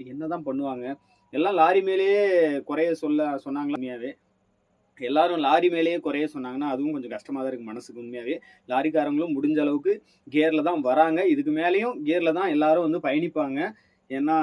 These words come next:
அந்த அளவுக்கு விபத்தை பார்த்துட்டாங்க லாரிக்காரங்களாம், நிறைய பார்த்துட்டாங்க.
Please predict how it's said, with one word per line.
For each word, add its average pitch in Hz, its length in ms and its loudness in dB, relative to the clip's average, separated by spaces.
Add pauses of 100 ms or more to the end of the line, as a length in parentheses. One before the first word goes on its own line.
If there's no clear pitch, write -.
(140)
அந்த 151 220 -2
அளவுக்கு 180 300 2
விபத்தை 175 440 4
பார்த்துட்டாங்க 160 520 2
லாரிக்காரங்களாம், 139 680 -2
நிறைய 190 380 -2
பார்த்துட்டாங்க. 139 480 -2